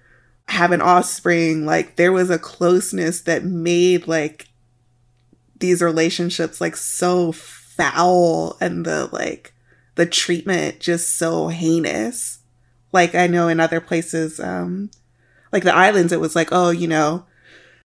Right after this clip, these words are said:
you guys are working the sugar plantation and I'll be back in six months." And it, like, there was a, a more distance that led to different types of relationships. But,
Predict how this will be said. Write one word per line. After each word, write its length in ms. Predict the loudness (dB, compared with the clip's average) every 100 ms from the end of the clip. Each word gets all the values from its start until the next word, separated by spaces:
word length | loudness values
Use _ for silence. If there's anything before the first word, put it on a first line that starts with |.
| _ _
you 140 | 0 4
guys 200 | 4 4
are 60 |
working 280 | 2 2 2
the 100 | 0
sugar 280 | 0 0 0
plantation 1000 | 0 -2 0 -4 -2 -2 0 -2 -4 -10 _ _ -2
and 680 | 0 0 0 0 0 -2 2
I'll 760 | 4 6 4 4 4 6 4
be 200 | 6 6
back 460 | 8 6 4 -4 -18 _ _
in 180 | 0 0
six 240 | 0 -2 -2
months." 580 | -2 -2 -4 -14 -16 -18 _ _ _ _ _ _ _ _
And 200 | 2 4
it, 180 | 2 2
like, 180 | 2 4
there 120 | 4
was 220 | 4 2
a, 120 | -2 -6 _ 2
a 120 | 2
more 240 | 4 0
distance 480 | 2 2 2 0 2
that 160 | 2 2
led 300 | 4 4 4
to 100 | -2
different 360 | -2 -2 -4 -4
types 200 | -6 -6
of 120 | -4
relationships. 600 | -4 -4 -6 -6 -8 -6
But, 280 | 0 0